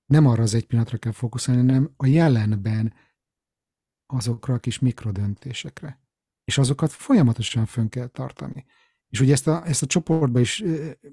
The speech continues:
tanítjuk, hogy, hogy hiába alakítasz ki jó szokásokat, azok csak addig szolgálnak téged, amíg azokat te gyakorolod.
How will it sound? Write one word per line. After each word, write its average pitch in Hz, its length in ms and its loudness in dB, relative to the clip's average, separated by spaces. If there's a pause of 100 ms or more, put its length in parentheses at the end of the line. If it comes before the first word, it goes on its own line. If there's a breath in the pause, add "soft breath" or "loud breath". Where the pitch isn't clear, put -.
(380)
tanítjuk, 127 540 4
hogy, 123 180 0 (880 loud breath)
hogy 120 180 -4
hiába 139 500 4
alakítasz 117 460 0
ki - 140 -4
jó 113 160 2
szokásokat, 117 840 -6
azok 123 220 -2
csak - 240 -6
addig 120 400 0
szolgálnak 110 560 -2
téged, 117 380 -4
amíg 127 320 0
azokat 120 680 -6
te 120 200 -4
gyakorolod. 120 800 -6